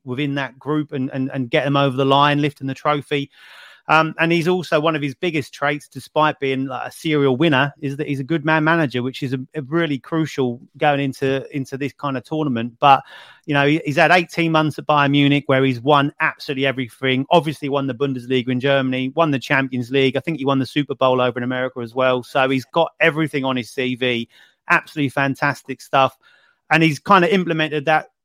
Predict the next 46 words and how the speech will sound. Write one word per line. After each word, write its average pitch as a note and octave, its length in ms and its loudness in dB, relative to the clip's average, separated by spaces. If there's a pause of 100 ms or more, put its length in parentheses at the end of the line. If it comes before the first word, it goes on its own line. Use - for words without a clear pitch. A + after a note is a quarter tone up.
(120)
Bayern E3 300 6
Munich D#3 340 0
style D3+ 600 2
into D3 320 -2
this C#3 160 -4
German C#3+ 460 -2
style, A#2 380 -2
which C3 220 -6
is C3 100 -12
gonna D#3 280 4
be C#3+ 180 4
a, B2+ 200 0
a C#3+ 60 -4
joy D3 300 0
to C#3+ 140 -4
watch. C#3+ 360 -2
They C3+ 120 0
are D3 180 4
gonna C3+ 200 -4
go C3 200 2
for C3+ 300 -4
it. - 180 -8
As C#3 80 -12
I C3 40 -10
said, B2 360 -6
Nigel's C3+ 380 -2
reeled C3+ 260 0
off B2+ 140 -6
a A#2+ 40 -16
few C3 200 -6
of B2+ 60 -4
the B2+ 60 -8
players B2+ 380 -4
there. C3 300 0
You've B2+ 240 -8
got, C#3+ 200 0
uh, C#3 160 -4
Adeyemi, C#3 560 -2
Gnabry, C3+ 480 -4
Havertz, C3+ 540 -2
Moukoko, C#3 580 -4
the B2+ 100 -6
young C3+ 180 0
lad C3+ 280 0
from B2+ 160 -10
Bl-, C3+ 140 -2